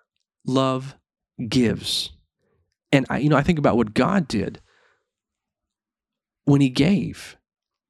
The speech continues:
He gave while we were still sinners. He gave while we were still ungodly. We were not in a place to recognize him. We were not in a place where we wanted him. Yet he gave anyway. He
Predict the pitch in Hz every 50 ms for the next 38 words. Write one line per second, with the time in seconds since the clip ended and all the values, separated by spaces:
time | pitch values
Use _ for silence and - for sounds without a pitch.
0 | _ _ _ _ _ _ _ _ _ _ - 165 175 160 139 139 131 139 160 196
1 | 196 - - - _ - - _ _ - 139 135 143 139 131 - - _ _ _
2 | - 139 147 160 151 127 110 - - - 113 - - - 127 139 156 165 175 160
3 | - - 151 139 120 117 117 117 131 151 165 160 143 143 123 117 120 117 117 120
4 | 127 139 135 123 107 - - - 127 135 147 156 160 110 113 110 113 107 107 107
5 | 123 131 - 151 151 156 151 147 - - - - _ - 139 139 135 123 113 117
6 | 127 139 - 147 135 120 - - 127 127 143 147 - - - 113 113 113 123 -
7 | - 156 160 147 143 147 147 147 - - 151 151 156 160 165 156 - 139 151 147
8 | 135 135 143 143 - 160 147 - - 156 156 160 165 - - 170 151 156 156 160
9 | 160 170 170 170 165 170 196 240 226 - 254 - - - 120 98 90 101 113 -
10 | _ - - - - _ _ - 160 143 - 135 143 156 143 139 143 135 147 160
11 | 151 - - 160 180 202 190 156 131 120 113 107 - - 175 185 170 -